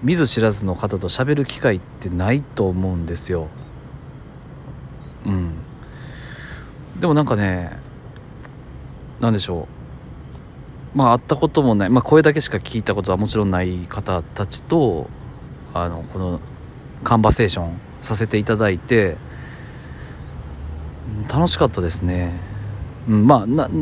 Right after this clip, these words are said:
もう何を隠そう、その、ザッキーさんとシュネさんが上手、うん、に、あの、僕を喋らせていただいてくれたんで、あの、すごい楽しかったです。うん、でも、一方で、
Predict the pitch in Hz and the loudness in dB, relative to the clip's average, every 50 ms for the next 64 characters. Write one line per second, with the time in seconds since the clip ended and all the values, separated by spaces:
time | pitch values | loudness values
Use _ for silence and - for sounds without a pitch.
0 | 135 107 - - - - - - - - - 165 165 156 139 139 143 156 165 170 | 0 -2 -4 -8 -10 -10 -10 -10 -10 -6 -2 0 2 4 6 6 6 6 6 4
1 | 180 175 - 127 - 117 110 120 104 - 113 101 98 98 90 - - 131 131 - | 4 4 2 0 0 0 0 0 0 2 2 2 2 0 0 0 2 2 4 4
2 | - - - - 110 98 - - 90 85 - - - - - 147 139 113 98 - | 2 0 -2 -2 0 0 0 -2 -2 -2 -2 -2 -2 2 4 4 4 4 4 2
3 | 95 90 85 85 85 87 98 90 90 - 123 127 135 135 131 113 110 113 117 - | 0 -2 -2 -2 -2 0 0 0 2 6 6 8 8 8 6 4 4 4 2 2
4 | - - - - - - - - - - - - - - - - - - - 104 | 0 -4 -10 -12 -12 -10 -10 -12 -12 -12 -14 -14 -14 -14 -14 -14 -12 -8 -2 0
5 | 101 101 98 92 87 85 82 80 - - - - - - - - - - - - | 0 2 2 0 -2 -4 -6 -8 -10 -12 -14 -14 -14 -14 -14 -14 -14 -14 -14 -14
6 | - - - - - - - 147 151 139 117 95 71 - - - - - - - | -14 -14 -14 -14 -14 -6 0 2 4 4 4 2 0 -6 -12 -14 -14 -10 -6 -4
7 | 101 101 95 92 95 107 107 - 110 101 - 131 123 127 120 113 - 120 110 - | -2 0 0 0 0 -2 0 2 2 2 4 4 6 6 6 4 4 2 0 2
8 | - 110 107 110 - 117 113 107 113 - - 113 110 104 - 107 - 117 107 92 | 2 0 2 2 4 4 4 4 2 4 4 4 4 4 2 2 4 4 4 4
9 | - 90 87 87 87 98 107 104 101 95 90 87 90 90 92 - - - - - | 2 0 0 0 2 4 4 4 4 2 0 -2 -4 -8 -10 -12 -14 -14 -14 -14
10 | - - - - - - 107 101 98 95 92 90 - - 131 127 110 - 123 135 | -14 -14 -14 -14 -10 -6 -4 -4 -2 -2 0 0 0 4 4 4 4 4 4 4
11 | 127 - - 107 - 90 85 80 - - - - - - - - - - - - | 4 4 2 2 0 -2 -2 -2 -4 -4 -6 -6 -8 -12 -14 -14 -14 -14 -14 -14
12 | - - - - - - - - - 113 101 92 87 80 85 104 135 131 123 117 | -14 -16 -16 -16 -16 -16 -16 -8 -4 -2 0 0 0 0 2 2 4 6 6 4
13 | 110 101 - - - - - - - - - - - 151 160 - - - - 190 | 4 2 0 -4 -10 -12 -12 -12 -12 -12 -12 -6 -4 -4 -4 -4 4 6 8 8
14 | 170 156 160 151 139 117 101 - - | 10 10 8 8 8 6 4 2 -2